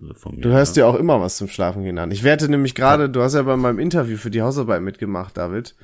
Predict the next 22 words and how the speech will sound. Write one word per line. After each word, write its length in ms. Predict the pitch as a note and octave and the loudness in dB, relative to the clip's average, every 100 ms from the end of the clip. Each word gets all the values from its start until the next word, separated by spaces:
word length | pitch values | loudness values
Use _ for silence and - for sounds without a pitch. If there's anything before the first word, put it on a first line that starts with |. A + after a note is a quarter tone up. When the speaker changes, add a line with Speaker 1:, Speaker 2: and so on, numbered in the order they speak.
| - _ - | -20 _ 0
Speaker 1:
Ja. 300 | F#2+ E2 G#2+ | 0 2 0
Speaker 2:
Äh, 80 | G#2 | 0
das 180 | A2+ | -2
werte 180 | A#2+ C3+ | 2 0
ich 80 | C3+ | 0
gerade 260 | B2 B2 A#2+ | 0 2 4
aus. 400 | B2 G2+ - - _ _ - _ | 2 -2 -6 -16 _ _ -20 _
Und 140 | A#2 | -6
eigentlich, 720 | - C#3 F#3+ G#3 G#3 A#3 - _ _ - - | 2 4 6 6 2 2 -6 _ _ -20 -8
boah, 140 | B2 | 0
es 120 | C3 C3+ | 0 0
wird 120 | B2+ | -2
so 120 | E3 | -4
viel 140 | D#3+ - | -2 0
Arbeit. 300 | C#3+ C3+ G#2+ | 2 2 0
Ich 100 | C3+ | 0
werde 200 | D3+ E3 | 2 4
heute 140 | - | 2
auch 80 | D3 | 0
nichts 320 | D3+ F#3 - | 2 0 0
anderes 400 | - E3+ E3+ D3 | -4 0 0 0
machen, 540 | D3 D#3+ E3 D#3 A#2+ | -2 -2 -2 -4 -6